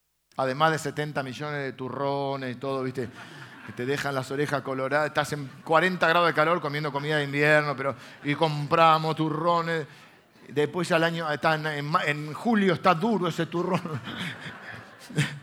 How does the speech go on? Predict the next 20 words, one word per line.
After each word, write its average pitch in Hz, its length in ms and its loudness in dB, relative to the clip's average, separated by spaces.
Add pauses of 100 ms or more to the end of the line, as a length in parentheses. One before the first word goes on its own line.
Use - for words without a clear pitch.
(1900)
¿Qué 349 140 2
podemos 302 400 4
hacer? 160 320 4
Te 175 80 0
quiero 233 160 2
dejar 226 260 4
dos 262 200 6
pensamientos 185 680 2
sobre 139 260 -2
esto. 175 120 0
Lo 208 100 6
primero 302 320 4
que 247 120 4
podemos 247 340 2
hacer 254 260 6
es 254 200 2 (260)
desprendernos, 208 1300 2
deshacernos 196 1500 2 (880)
de 139 180 -10
cosas. 113 640 -12